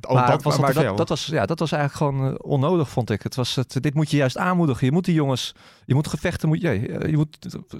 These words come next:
Speaker 2: laat nou zoveel mogelijk toe, want anders dan zie je dit gewoon niet. En zeker niet in Barcelona, waar het al moeilijk is om elkaar in te halen.
Speaker 1: Ja.
Speaker 2: Nee, het was geweldig.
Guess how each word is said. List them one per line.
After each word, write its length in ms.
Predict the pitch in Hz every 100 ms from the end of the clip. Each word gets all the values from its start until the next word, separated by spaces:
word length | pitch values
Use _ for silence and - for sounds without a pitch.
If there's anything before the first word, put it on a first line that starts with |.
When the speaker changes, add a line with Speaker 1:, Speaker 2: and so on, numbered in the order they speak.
| 220 170 -
Speaker 2:
laat 160 | - 170
nou 120 | 175
zoveel 240 | 151 147 180
mogelijk 320 | 165 156 156
toe, 200 | 160 160
want 120 | 170
anders 220 | 160 156
dan 100 | -
zie 140 | 135 190
je 60 |
dit 140 | 175 143
gewoon 200 | 127 110
niet. 140 | 131
En 80 | 131
zeker 280 | 170 185 139
niet 200 | 139 - - - -
in 120 | 131
Barcelona, 540 | 139 - 147 165 127
waar 140 | 117 165
het 100 | 175
al 80 | 127
moeilijk 320 | 120 113 113
is 120 | 107
om 60 | 113
elkaar 220 | 101 110
in 120 | 107
te 80 | 98
halen. 320 | 92 90 92 _ -
Speaker 1:
Ja. 180 | 165 -
Speaker 2:
Nee, 120 | -
het 100 | 113
was 140 | 98 -
geweldig. 520 | 101 147 170 -